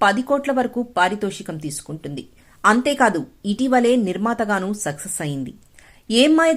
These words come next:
చేసావే సినిమాతో ఇండస్ట్రీలోకి అడుగుపెట్టి ఇప్పుడు హాలీవుడ్ రేంజ్ ఫాలోయింగ్ సంపాదించుకుంది. తెలుగు, తమిళం భాషల్లో అనేక సూపర్ హిట్ చిత్రాల్లో నటించిన శామ్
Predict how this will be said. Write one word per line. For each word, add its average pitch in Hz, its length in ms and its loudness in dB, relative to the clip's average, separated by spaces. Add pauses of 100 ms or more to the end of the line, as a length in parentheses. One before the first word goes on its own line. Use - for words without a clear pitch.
చేసావే 277 380 2
సినిమాతో 233 680 0
ఇండస్ట్రీలోకి 220 720 -2
అడుగుపెట్టి 190 760 -4
ఇప్పుడు 180 300 -6
హాలీవుడ్ 220 680 0
రేంజ్ 247 260 0
ఫాలోయింగ్ 208 560 -2
సంపాదించుకుంది. 151 960 -6 (1400)
తెలుగు, 240 540 0
తమిళం 214 360 0
భాషల్లో 202 600 -2 (220)
అనేక 269 360 2
సూపర్ 262 360 -4
హిట్ 214 260 -6
చిత్రాల్లో 202 380 -4
నటించిన 175 520 -10
శామ్ 175 400 -2